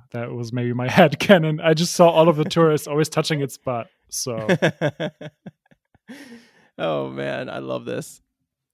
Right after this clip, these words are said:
Speaker 2: Okay. Um,
Speaker 1: <laughs>
Speaker 2: what's your next one?
Speaker 1: Uh, history-ish for four hundred.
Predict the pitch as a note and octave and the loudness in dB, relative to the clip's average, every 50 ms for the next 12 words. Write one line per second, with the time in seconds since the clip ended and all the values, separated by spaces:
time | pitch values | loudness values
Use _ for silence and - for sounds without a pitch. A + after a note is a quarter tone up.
0 | _ _ _ _ _ _ G3 - - F3+ D3+ C#3 C#3+ C#3+ D#3+ - _ - F3 D3+ | _ _ _ _ _ _ -2 -2 0 -2 -2 -2 -2 -4 -6 -10 _ -2 0 0
1 | D3+ D3+ D3+ D#3 D3+ D3+ D3+ D3 - B3 F#3+ - E3 E3+ - - F#3+ F3+ E3 D#3+ | 0 0 0 -2 -2 -4 -8 -4 0 0 0 0 0 -2 -2 -4 -4 -4 -4 -4
2 | - - D#3 C#3+ C3+ C#3+ D#3+ - _ _ _ _ _ _ _ _ _ _ _ _ | -6 -6 -6 -6 -6 -6 -8 -12 _ _ _ _ _ _ _ _ _ _ _ _
3 | _ _ _ _ _ _ _ _ _ _ _ _ _ _ - - _ _ _ _ | _ _ _ _ _ _ _ _ _ _ _ _ _ _ -20 -20 _ _ _ _
4 | B2+ A#2+ A#2+ A2 A2 F3 G3+ - - - E3 D#3 D#3 F3 - F3+ D#3 D#3 D3 - | -10 -10 -8 -4 -2 -2 -2 -2 -2 -2 0 0 0 -2 -2 0 0 0 2 0
5 | - - - C#3+ C3+ - - - - C#3 C#3 C#3 - C3 C3 C3+ A#2+ A#2 A2 G#2+ | -4 -4 -6 -6 -8 -8 -8 -6 -4 -2 -2 -2 -2 -4 -6 -6 -8 -8 -10 -12
6 | A2 G2+ - | -12 -14 -16